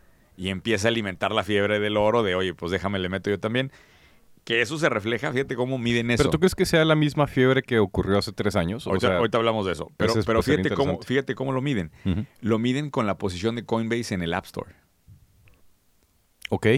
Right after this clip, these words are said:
Speaker 1: Fíjate, fíjate qué
Speaker 2: Una
Speaker 1: interesante.
Speaker 2: correlación rara, pero
Speaker 1: Es
Speaker 2: ok.
Speaker 1: una, es una variable que, que los analistas de cripto revisan mucho, porque Coinbase, cuando la gente baja el app,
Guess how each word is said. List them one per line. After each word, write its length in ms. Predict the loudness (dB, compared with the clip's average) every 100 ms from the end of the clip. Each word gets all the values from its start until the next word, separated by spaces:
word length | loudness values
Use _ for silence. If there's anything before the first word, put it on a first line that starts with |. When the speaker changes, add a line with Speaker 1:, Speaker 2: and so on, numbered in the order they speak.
| 2 -10 -20 -20 -20 -18
Speaker 1:
Fíjate, 300 | -2 0 0
fíjate 220 | 2 0 0
qué 60 |
Speaker 2:
Una 20 |
Speaker 1:
interesante. 420 | 2 4 4 0 2
Speaker 2:
correlación 500 | 2 4 2 0 2
rara, 240 | 2 2
pero 100 | 2 2
Speaker 1:
Es 60 |
Speaker 2:
ok. 60 | 2
Speaker 1:
una, 140 | 2
es 220 | 2 2 2
una 140 | 2
variable 480 | 2 2 2 -2 -4
que, 260 | -2 -4
que 220 | -2 -4 -4
los 440 | 0 0 0 -4
analistas 560 | -4 -2 0 0 0 0
de 80 | 2
cripto 280 | 0 0
revisan 380 | 0 0 0 0
mucho, 320 | 0 -2 -6 -8
porque 280 | -8 -8 -4
Coinbase, 440 | -2 0 0 -2
cuando 240 | -4 -4
la 80 | -4
gente 240 | -6 -4 -4
baja 200 | -2 -2
el 100 | -4
app, 160 | -6